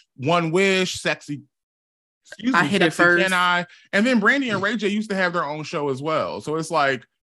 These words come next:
Speaker 1: there's just no way that you don't know certain things like that. But
Speaker 2: No, I
Speaker 1: again,
Speaker 2: agree.
Speaker 1: but I
Speaker 2: I
Speaker 1: think
Speaker 2: ag-
Speaker 1: that that's the thing is, like,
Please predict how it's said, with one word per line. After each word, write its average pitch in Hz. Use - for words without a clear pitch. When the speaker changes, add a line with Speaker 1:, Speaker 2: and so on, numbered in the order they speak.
Speaker 1:
there's 202
just 190
no 170
way 143
that 131
you 156
don't 127
know 120
certain 104
things 104
like 95
that. 85
But 131
Speaker 2:
No, 226
I 196
Speaker 1:
again, 202
Speaker 2:
agree. 151
Speaker 1:
but 196
I 208
Speaker 2:
I 208
Speaker 1:
think 294
Speaker 2:
ag- 233
Speaker 1:
that 175
that's 175
the 156
thing 139
is, 113
like, 110